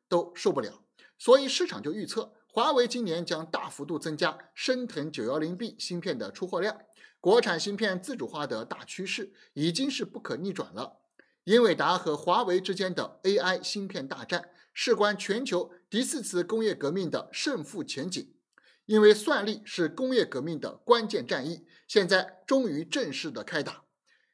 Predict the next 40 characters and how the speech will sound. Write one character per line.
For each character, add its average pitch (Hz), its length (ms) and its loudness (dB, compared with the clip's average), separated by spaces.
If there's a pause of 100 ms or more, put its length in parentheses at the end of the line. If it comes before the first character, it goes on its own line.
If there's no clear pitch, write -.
英 214 160 6
伟 185 100 8
达 156 400 -2
降 220 320 0
价 190 320 0 (120)
战 240 180 0
华 143 220 -4
为， 135 260 -4 (220)
让 185 260 0
芯 302 320 -4
片 220 160 -4
市 - 160 -6
场 - 240 -14
风 277 260 -6
云 165 220 -4
再 170 160 -4
起。 - 280 -8 (340)
华 254 160 4
为 294 160 4
能 247 160 0
够 247 160 6
再 254 200 0
一 202 60 0
次 202 160 -6
的 - 420 -2
披 254 240 -4
荆 226 200 -4
斩 120 200 -4
棘， 131 360 -8
再 208 240 4
下 147 180 -6
一 180 80 -6
城 113 180 -8
吗？ 160 220 -4 (340)
答 135 120 0
案 165 320 0
是 - 200 -8
一 135 140 -2
定 170 220 -4
的。 - 160 -14